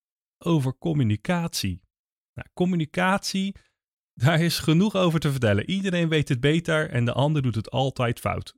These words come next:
Nou, communicatie is key in ons bestaan. Zonder overleven wij niet. En toch is communicatie precies waar we allemaal, jij, maar ook ik, vaak niet goed in zijn.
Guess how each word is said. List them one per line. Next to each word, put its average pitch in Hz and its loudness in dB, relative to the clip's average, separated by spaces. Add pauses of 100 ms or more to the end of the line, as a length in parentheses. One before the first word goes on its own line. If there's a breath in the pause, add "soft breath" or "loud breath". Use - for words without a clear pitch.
(100)
Nou, - -14
communicatie 190 -2
is - -6
key 196 -4
in 160 -2
ons 143 -2
bestaan. 156 0 (640)
Zonder 175 2
overleven 143 0
wij 95 0
niet. - -12 (100)
En 110 -2
toch - -2 (120)
is - -8
communicatie 135 0
precies - -4 (440 soft breath)
waar 101 0
we 104 -2
allemaal, 185 -2
jij, 160 0
maar 107 0
ook 147 -2
ik, 139 -6 (300)
vaak 190 0
niet 156 2
goed 139 -4
in 107 -2
zijn. 87 -12